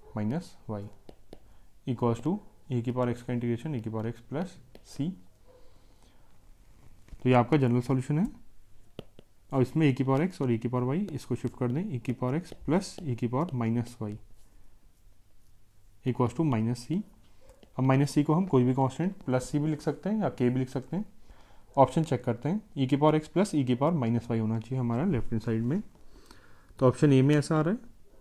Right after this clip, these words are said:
ऑप्शन बी में यहाँ पे माइनस y नहीं है तो ये रॉन्ग है, यहाँ पे पावर में माइनस y नहीं, ये रॉन्ग, यहाँ पे e की पावर माइनस x है तो ये रॉन्ग।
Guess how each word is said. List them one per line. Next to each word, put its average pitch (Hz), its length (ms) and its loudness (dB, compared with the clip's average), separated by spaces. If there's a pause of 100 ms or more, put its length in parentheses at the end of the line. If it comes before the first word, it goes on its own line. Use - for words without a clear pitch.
(380)
ऑप्शन 147 380 4
बी 147 120 6
में 170 160 4
यहाँ 131 280 0
पे 131 140 2
माइनस 123 340 2
y 143 120 0
नहीं 143 240 0
है 220 120 2 (640)
तो 123 80 2
ये 123 80 8
रॉन्ग 120 260 4
है, 180 160 0 (840)
यहाँ 123 140 4
पे 139 100 8
पावर 135 220 6
में 147 120 6
माइनस 135 240 2
y 147 160 2
नहीं, 160 220 2
ये 135 120 2
रॉन्ग, 151 260 0 (840)
यहाँ 127 180 4
पे 147 180 6
e 127 40 0
की 135 80 2
पावर 165 200 0
माइनस 117 360 0
x 107 180 -8
है 113 100 -2
तो 135 140 -2
ये 127 120 2
रॉन्ग। 104 240 -2